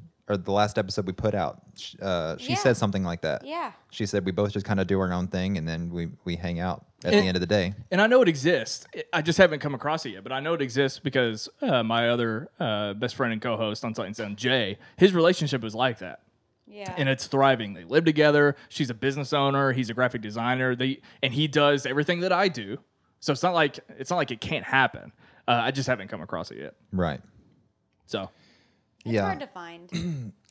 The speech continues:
Speaker 1: And I also find that me and you are the same in this way. Um, we don't like going to bars, going to big events with a lot of
Speaker 3: Yeah.
Speaker 1: people, things like that. So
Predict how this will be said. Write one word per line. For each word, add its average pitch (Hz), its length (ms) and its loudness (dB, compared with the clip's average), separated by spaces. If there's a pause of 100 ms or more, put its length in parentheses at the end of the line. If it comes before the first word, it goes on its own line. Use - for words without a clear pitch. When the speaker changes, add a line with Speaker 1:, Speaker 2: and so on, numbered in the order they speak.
(100)
Speaker 1:
And 123 80 -2
I 123 40 2
also 147 320 0
find 120 400 -2
that 107 380 0 (200)
me 120 300 -6
and 120 80 -4
you 110 320 0
are 101 540 4 (340)
the 98 180 -4
same 101 560 -2 (420)
in 101 180 -2
this 123 220 0
way. 85 420 -2 (280)
Um, 85 460 -2
we 92 180 -6
don't 101 400 -2
like 92 540 -4
going 98 320 -4
to 98 100 -8
bars, 92 800 -4 (580)
going 95 220 -2
to 92 60 -2
big 90 260 -4
events 101 460 -4
with 101 120 -6
a 95 40 -4
lot 92 220 6
of 113 100 2
Speaker 3:
Yeah. 98 60 -6
Speaker 1:
people, 113 400 0
things 104 280 -4
like 95 280 0
that. 104 360 2 (560)
So 107 720 2